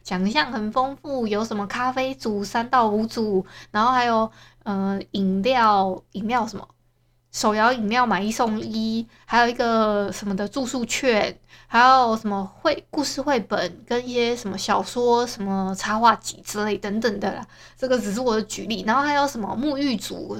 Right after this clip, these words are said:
跟香氛组等等之类的啦。我印象之中是有这一系列的东西，好不好？你们有兴趣的话，想要了解还有什么样的奖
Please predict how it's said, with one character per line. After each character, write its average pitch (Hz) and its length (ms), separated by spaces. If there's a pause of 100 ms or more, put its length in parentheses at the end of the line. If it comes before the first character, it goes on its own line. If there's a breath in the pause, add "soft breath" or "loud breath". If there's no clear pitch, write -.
跟 262 240
香 254 260
氛 254 240
组 208 300
等 208 180
等 202 220
之 185 80
类 214 240
的 190 80
啦。 - 260 (220)
我 - 140
印 320 120
象 311 200
之 302 120
中 294 220
是 294 160
有 - 240 (240 loud breath)
这 - 140
一 233 100
系 247 220
列 233 200
的 - 160
东 208 240
西， 214 380
好 208 140
不 214 40
好？ 214 120
你 196 100
们 202 200
有 185 120
兴 240 220
趣 240 140
的 214 100
话， 226 260 (260 loud breath)
想 202 160
要 233 60
了 233 160
解 220 140
还 214 120
有 214 80
什 220 140
么 196 80
样 220 140
的 202 80
奖 - 160